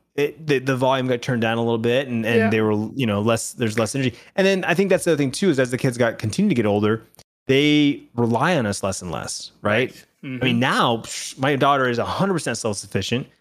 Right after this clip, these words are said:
Speaker 2: Yep.
Speaker 1: She has her own money, has her own car. She can leave when she wants, go get food, doesn't
Speaker 2: Yep.
Speaker 1: need to eat my, my, my, you know, our cooking.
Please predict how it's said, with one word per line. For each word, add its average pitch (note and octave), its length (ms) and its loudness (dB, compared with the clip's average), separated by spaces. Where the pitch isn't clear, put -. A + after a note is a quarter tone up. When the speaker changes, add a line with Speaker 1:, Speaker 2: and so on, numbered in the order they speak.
Speaker 2:
Yep. F3+ 140 -2
Speaker 1:
She A2+ 560 0
has C3 280 -2
her D3+ 120 2
own C3+ 100 2
money, B2 280 2
has A#2 220 0
her A#2+ 100 0
own A2+ 140 -2
car. F3 460 0
She G#2 340 -2
can F#2+ 560 -2
leave D3 300 0
when D#3 80 0
she D3+ 140 -4
wants, F#3 500 -2
go G#2+ 120 0
get G#2 140 -4
food, F3 680 -2
doesn't A2 200 0
Speaker 2:
Yep. A2+ 60 -2
Speaker 1:
need G#2+ 120 0
to G#2 80 -2
eat A2+ 120 -2
my, A2 180 -2
my, A2 220 -2
my, G#2 160 0
you A2 80 -2
know, F#2+ 80 0
our G2+ 140 0
cooking. G#3 480 0